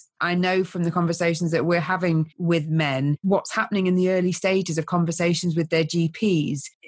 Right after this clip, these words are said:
i-, isn't what it should be. And I'm interested in whether you're hoping to involve G Ps and health practitioners at the general stage rather than fertility specialists in what you're creating, and hoping that they'll,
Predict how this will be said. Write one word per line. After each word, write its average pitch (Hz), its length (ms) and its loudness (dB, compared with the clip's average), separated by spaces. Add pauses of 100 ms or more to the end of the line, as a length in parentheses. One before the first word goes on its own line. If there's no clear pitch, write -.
(100)
i-, - 200 -4
isn't 196 420 2
what 180 220 0
it - 140 -4
should 190 340 -2
be. 151 100 0
And 147 140 0
I'm 160 280 0
interested 208 420 0
in 185 80 2
whether 180 180 2
you're 185 240 2
hoping 180 420 0
to 175 120 0
involve 165 600 0 (540)
G 185 140 0
Ps 170 580 0
and 147 320 0 (140)
health 170 400 2
practitioners 165 680 -2 (100)
at 165 140 -2
the 165 260 0 (600)
general 202 380 2
stage 147 360 0
rather 170 300 0
than 160 140 0
fertility 185 460 -2
specialists 151 640 -2
in 151 240 2
what 147 180 -2
you're 147 160 0
creating, 139 540 0
and 143 80 0
hoping 151 240 0
that 139 100 -2
they'll, 160 320 0